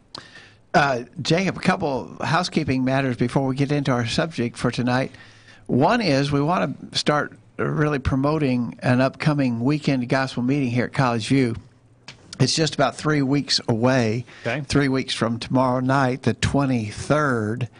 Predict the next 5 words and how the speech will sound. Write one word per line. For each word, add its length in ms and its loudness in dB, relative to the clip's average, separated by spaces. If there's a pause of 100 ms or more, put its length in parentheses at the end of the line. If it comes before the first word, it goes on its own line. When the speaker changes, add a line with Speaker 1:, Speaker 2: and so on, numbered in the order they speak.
(440)
Speaker 1:
Uh, 440 4 (800)
Jim 280 2
Deason 480 0 (260)
from 420 -2
S-, 200 -4